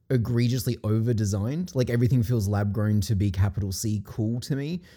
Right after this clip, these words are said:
Um, like, I, I don't feel like there's an organic sense of this world, of its, its cohesion. And then you add on top of that, you know, the way that it tells its story through,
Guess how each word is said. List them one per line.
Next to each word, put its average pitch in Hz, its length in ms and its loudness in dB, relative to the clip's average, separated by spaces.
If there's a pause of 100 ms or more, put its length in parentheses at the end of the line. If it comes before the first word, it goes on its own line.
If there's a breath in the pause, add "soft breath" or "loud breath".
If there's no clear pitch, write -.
(140 loud breath)
Um, 107 300 2
like, 110 160 2
I, 107 180 2
I 120 60 0
don't 117 160 4
feel 117 100 2
like 113 100 2
there's 107 200 2
an 107 120 4
organic 101 380 0
sense - 380 -4
of 101 80 0
this 101 200 0
world, 101 300 2
of 95 80 0
its, 98 200 -6
its 101 200 -4
cohesion. 92 720 0
And 90 80 -2 (320 soft breath)
then 214 60 4
you 226 80 6
add 147 100 -2
on 151 80 -2
top 135 220 -2
of 120 100 -2
that, 107 260 -2
you 117 140 2
know, 107 60 2
the 101 120 0
way 123 160 2
that 127 120 2
it 123 100 -4
tells 117 260 0
its - 140 -6
story 113 460 -2
through, 110 520 2